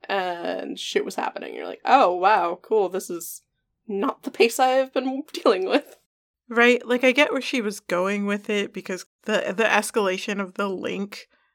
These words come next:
Speaker 2: was, like, the triggering factor there. Like, I get
Speaker 1: Yeah.
Speaker 2: why we moved along, but it was, like, very suddenly, like, "Oh, th-, this is the end now. Okay."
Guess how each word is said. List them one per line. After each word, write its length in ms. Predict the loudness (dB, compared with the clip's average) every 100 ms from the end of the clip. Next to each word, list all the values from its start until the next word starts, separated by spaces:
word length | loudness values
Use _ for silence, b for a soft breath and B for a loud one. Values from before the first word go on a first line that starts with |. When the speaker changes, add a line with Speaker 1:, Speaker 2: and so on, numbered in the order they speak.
| _ -10
Speaker 2:
was, 320 | -8 -6 -6
like, 180 | -6 -6
the 180 | -6 -6
triggering 760 | -6 -2 -2 -2 -2 -2 -4
factor 500 | -2 0 0 -2 -4
there. 220 | -2 -2 -2
Like, 160 | -2
I 80 | -2
get 420 | 0 4 4 4
Speaker 1:
Yeah. 60 | -2 B B B B B -10
Speaker 2:
why 460 | 0 6 6 4
we 180 | 0 -2
moved 300 | -2 -2 -2 0
along, 520 | 2 2 2 0 -6 b b b _
but 120 | 0 4
it 120 | 4
was, 220 | 2 0
like, 200 | 0 0
very 480 | -4 2 6 6 4
suddenly, 600 | 0 -2 -2 -2 -4 -4
like, 280 | -4 -4 -6 _ -2
"Oh, 480 | 2 2 2 -4 -14 _
th-, 280 | -8 -2 -2
this 240 | 0 -2 -4
is 140 | -6
the 180 | -4 -4
end 280 | -4 -10 -10
now. 240 | -8 -4 -4
Okay." 380 | -4 -6 -8